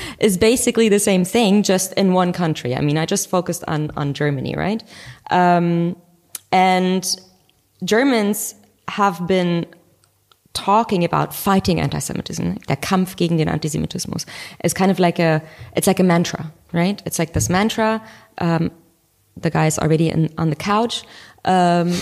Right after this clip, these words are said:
that, you know, like, if, if, if,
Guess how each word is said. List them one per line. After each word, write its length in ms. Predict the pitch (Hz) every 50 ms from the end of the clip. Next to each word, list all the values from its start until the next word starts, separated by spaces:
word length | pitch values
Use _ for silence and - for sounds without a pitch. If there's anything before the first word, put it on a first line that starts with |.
| - - -
that, 460 | 175 151 196 196 190 190 185 - -
you 100 | 202 196
know, 220 | 185 175 175 185
like, 200 | 190 180 180 180 -
if, 200 | - 180 - - -
if, 260 | - 175 - - - - _ _ _ _ _ _ -
if, 240 | 180 170 - -